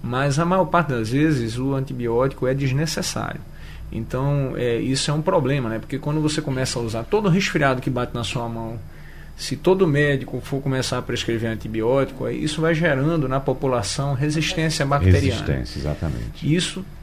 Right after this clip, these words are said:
Speaker 1: é, é um dos maiores problemas de saúde pública que a gente imagina que isso já tá crescendo e que vai piorar nos próximos anos, é o grau de resistência das bactérias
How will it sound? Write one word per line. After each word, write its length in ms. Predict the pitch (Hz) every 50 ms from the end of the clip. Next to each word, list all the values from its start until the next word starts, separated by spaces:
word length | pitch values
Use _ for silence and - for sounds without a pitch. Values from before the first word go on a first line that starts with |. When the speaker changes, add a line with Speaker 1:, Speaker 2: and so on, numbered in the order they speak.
| - - 151
Speaker 1:
é, 280 | - 139 143 - -
é 80 | - 147
um 100 | 156 160
dos 180 | 156 151 139
maiores 380 | 139 143 139 147 160 170 160 -
problemas 600 | - - 185 147 139 123 131 147 160 147 127 123
de 100 | 139 139
saúde 380 | - - 131 123 123 127 120 120
pública 480 | - - 135 147 151 143 139 - 120
que 200 | 104 - 113 117
a 80 | 113 117
gente 280 | 110 123 120 113 -
imagina 680 | 123 117 113 123 127 127 123 123 113 131 156 170 165 151
que 360 | 151 - 151 139 131 123 - - - - - - - - - - - 113 - -
isso 280 | - 143 143 - 151 131
já 120 | 127 123
tá 140 | - 156 160
crescendo 520 | - 143 123 113 - - - 143 147 135
e 40 | 120
que 100 | - 123
vai 140 | 113 120 127
piorar 440 | - 139 127 120 117 120 127 131 131
nos 140 | 123 117
próximos 580 | - - - 123 117 104 - 113 107 107 107 113
anos, 340 | 123 139 139 127 - - - - - - - - - - - - - -
é 680 | - 120 123 127 131 139 147 143 143 147 - - - - -
o 260 | - 131 127 127 120
grau 280 | 123 131 135 151 170 175
de 140 | 160 160 151
resistência 800 | 127 165 190 175 185 180 - - - 185 202 233 226 - - 156
das 160 | 139 131 113
bactérias 840 | 117 123 117 - - - 117 113 110 110 110 - 120 - - -